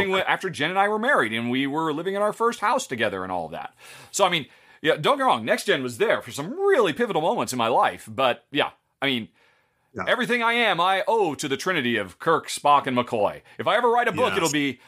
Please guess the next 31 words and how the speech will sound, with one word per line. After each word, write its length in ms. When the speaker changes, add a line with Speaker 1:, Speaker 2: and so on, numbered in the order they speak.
Speaker 2:
um, 540
you 80
know, 360
uh, 80
learn 300
to 80
be 240
a, 340
or 160
I 60
don't 60
know, 80
you 80
know, 100
one 160
of 80
those 160
kind 240
of, 160
uh, 100
self-help 440
books 240
by, 180
you 120
know, 220
following 300
the 60
three 360
pri-, 300
pillar 260
philosophies 720